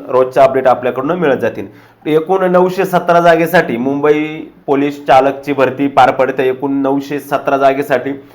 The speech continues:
टोटल जर नऊशे सतरा जागेसाठी भरती पार पडते, तर आता जो कट ऑफ लागणार आहे तुमचा, तो कट ऑफ तुमचा जो असणार आहे,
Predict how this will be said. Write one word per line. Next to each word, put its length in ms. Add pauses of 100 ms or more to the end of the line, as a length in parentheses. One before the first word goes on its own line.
(320)
टोटल 320
जर 160
नऊशे 360
सतरा 320
जागेसाठी 480
भरती 300
पार 240
पडते, 580
तर 80
आता 280
जो 160
कट 240
ऑफ 140
लागणार 320
आहे 120
तुमचा, 300
तो 240
कट 260
ऑफ 220
तुमचा 280
जो 140
असणार 400
आहे, 100